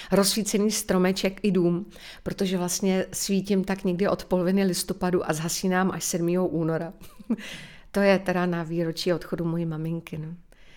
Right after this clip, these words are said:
Je pravda, že v některých zemích je sirotek člověk, který nemá rodiče, i když je mu třeba osmdesát.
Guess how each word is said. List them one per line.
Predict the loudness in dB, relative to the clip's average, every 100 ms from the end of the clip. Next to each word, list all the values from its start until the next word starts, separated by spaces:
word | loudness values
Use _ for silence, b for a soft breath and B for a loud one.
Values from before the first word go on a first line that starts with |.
| b b b b -6
Je | -4
pravda, | 0 -2 0 2 2
že | 2 0
v |
některých | -2 -2 0 2 2
zemích | 0 2 2 0 -4 -12 B B B
je | -2 0 2 0 -2 -8 -16 -20 -10
sirotek | -2 2 2 0 -4 -6
člověk, | -6 -4 -2 -4
který | 0 2
nemá | 4 4 4
rodiče, | 4 2 -2 -4
i | -2
když | -4 -2
je | -2
mu | -2
třeba | -4 -4 -2
osmdesát. | -2 -2 -2 -2 -6 -10